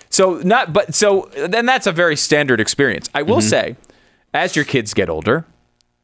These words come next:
Speaker 1: uh, you have to talk to them about some things that are going on in their lives, right?
Speaker 2: Uh-huh.
Speaker 1: Some changes that may be coming up soon.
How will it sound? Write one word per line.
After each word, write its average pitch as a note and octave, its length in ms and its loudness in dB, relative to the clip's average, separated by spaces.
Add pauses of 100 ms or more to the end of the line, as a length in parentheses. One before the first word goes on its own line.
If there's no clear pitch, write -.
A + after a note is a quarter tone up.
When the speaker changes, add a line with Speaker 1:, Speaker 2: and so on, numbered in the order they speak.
(160)
Speaker 1:
uh, G2 280 0
you A2+ 140 0
have G#2 160 -2
to - 80 -12
talk G#2 220 -2
to - 60 -6
them G2 140 -2
about F#2+ 220 0
some G#2 560 -2
things G#2 260 -2
that A2+ 80 2
are A2+ 60 0
going C3+ 260 0
on G#3 140 2
in G#2+ 80 -4
their E2+ 120 -4
lives, - 460 -4
right? F#2+ 180 2
Speaker 2:
Uh-huh. G#2+ 100 -2
Speaker 1:
Some B2+ 220 -2
changes C3+ 380 0
that E2+ 140 0
may F#2+ 100 2
be E2+ 120 -4
coming E2+ 300 -4
up D#2 140 -10
soon. F2 320 -6